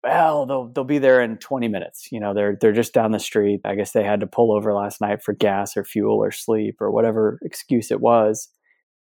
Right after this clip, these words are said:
And, you know, an hour goes by, you know, the conversations through the day started getting more and more and more heated.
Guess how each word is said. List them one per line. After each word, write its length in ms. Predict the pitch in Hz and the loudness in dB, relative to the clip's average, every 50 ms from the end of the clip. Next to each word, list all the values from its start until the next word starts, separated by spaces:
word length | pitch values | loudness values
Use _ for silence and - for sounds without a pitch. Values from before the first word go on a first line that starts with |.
| _ - | _ -4
And, 360 | - 120 120 117 110 110 120 127 | 0 2 4 4 4 2 0 -2
you 100 | 143 127 | -2 -2
know, 100 | 113 110 | -2 -2
an 100 | 107 104 | -2 0
hour 260 | 104 104 104 107 110 110 | 0 2 4 4 4 2
goes 260 | 98 110 107 98 - | 2 0 0 0 0
by, 340 | - 104 101 98 95 95 101 | 2 2 2 4 2 0 -2
you 160 | - 139 110 | -4 -6 -6
know, 300 | 98 98 104 - - _ _ _ _ _ _ _ _ _ - | -6 -6 -6 -8 -10 _ _ _ _ _ _ _ _ _ -2
the 80 | 156 - | -2 -2
conversations 880 | - - 143 139 131 127 127 - - 143 127 120 - - 117 104 - | 0 4 4 4 4 4 0 0 2 2 2 0 0 -4 -8 -8 -6
through 180 | - 139 131 120 | -2 0 2 2
the 80 | 117 110 | 2 2
day 240 | 101 113 110 110 107 | 2 4 2 2 2
started 340 | - - 110 107 107 104 | 0 0 -2 0 0 0
getting 240 | 113 104 107 101 98 98 | -2 -2 -2 -2 -2 -2
more 300 | 101 107 110 110 107 107 | 0 2 2 4 4 2
and 140 | 104 101 101 | 0 -2 -2
more 280 | 101 104 107 107 104 104 | -2 0 0 0 0 0
and 120 | 101 101 | -2 -2
more 200 | 104 104 107 104 | -2 -2 -2 -2
heated. 540 | - - 127 127 127 117 107 104 104 104 | -2 2 2 4 4 4 4 2 0 -2